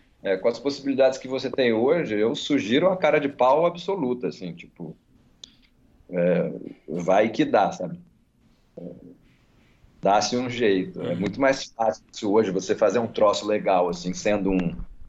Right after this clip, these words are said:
Speaker 1: um estudante de cinema com, é, um estudante de cinema não, sendo quem você quiser, mas assim, com, com, é, recursos financeiros, é, bem mais limitados, você consegue fazer coisas legais mesmo,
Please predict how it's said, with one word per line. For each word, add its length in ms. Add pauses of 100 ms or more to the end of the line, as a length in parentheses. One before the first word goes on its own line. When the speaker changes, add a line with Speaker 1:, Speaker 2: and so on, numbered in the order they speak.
(200)
Speaker 1:
um 120
estudante 380
de 120
cinema 440
com, 420
é, 100
um 40
estudante 260
de 60
cinema 260
não, 200
sendo 260
quem 160
você 200
quiser, 360
mas 160
assim, 240
com, 220
com, 360 (720)
é, 280
recursos 640
financeiros, 1160
é, 540 (1080)
bem 220
mais 220
limitados, 640
você 100
consegue 360
fazer 200
coisas 280
legais 500
mesmo, 480